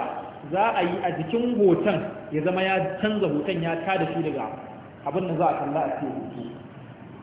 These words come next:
Kun gane bayanin da malam ya ɗauko? Ai kun san satin da ya gabata ba ya kawo mana bayanin malamai cewa ya halatta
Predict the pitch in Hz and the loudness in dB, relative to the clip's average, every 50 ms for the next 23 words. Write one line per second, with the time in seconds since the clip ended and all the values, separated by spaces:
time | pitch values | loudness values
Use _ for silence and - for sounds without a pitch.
0 | - - - - 170 175 185 208 208 208 165 165 170 185 196 185 165 151 156 180 | -16 -8 -4 -2 0 2 4 4 6 6 6 6 4 4 2 2 0 2 2 2
1 | 190 180 175 180 185 185 185 180 202 214 226 - - - - - - - - - | 2 2 0 0 2 2 2 2 2 0 0 -2 -6 -8 -10 -12 -14 -14 -16 -16
2 | - - - - - - 185 208 240 - 247 233 - 254 247 247 254 254 254 269 | -16 -16 -18 -18 -4 2 2 4 4 4 2 2 0 0 0 0 0 0 0 0
3 | 262 214 202 202 185 180 175 170 170 165 165 151 - - - - - - - - | 2 4 4 6 6 6 6 6 4 4 2 0 -2 -4 -6 -10 -12 -12 -14 -14
4 | - - - - - - - - - 156 156 160 175 190 208 214 208 220 220 226 | -14 -16 -16 -16 -16 -16 -4 0 2 4 6 6 6 6 4 4 4 6 6 6
5 | 233 233 233 247 233 226 185 175 180 196 208 214 208 196 180 170 165 160 160 160 | 6 6 6 6 6 6 6 6 6 4 4 4 2 2 2 4 4 4 4 4
6 | 175 190 190 - - 202 190 185 185 185 190 202 208 214 214 202 190 175 165 170 | 4 2 0 2 4 4 6 6 6 6 6 6 6 6 4 4 2 2 2 2
7 | 170 175 - - 175 | 2 0 -2 -2 -2